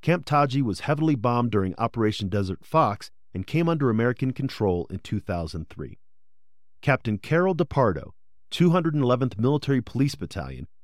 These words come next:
created the friendly competition for her fellow troops in Camp Taji with a simple goal,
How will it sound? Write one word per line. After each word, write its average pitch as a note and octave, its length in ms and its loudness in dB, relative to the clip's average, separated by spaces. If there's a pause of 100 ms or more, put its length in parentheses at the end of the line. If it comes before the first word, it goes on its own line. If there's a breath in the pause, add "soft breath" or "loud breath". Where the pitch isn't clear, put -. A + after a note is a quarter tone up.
(140)
created D#3+ 420 4
the B2+ 60 4
friendly F3 380 2
competition C#3 680 -4
for D#2+ 180 -6
her E2+ 120 -6
fellow D3 340 0
troops G#2+ 380 -2
in F2+ 100 -4
Camp B2+ 300 -2
Taji F2+ 400 -2
with D#2+ 220 -8
a F2 60 -6
simple C3 420 -2
goal, - 260 -6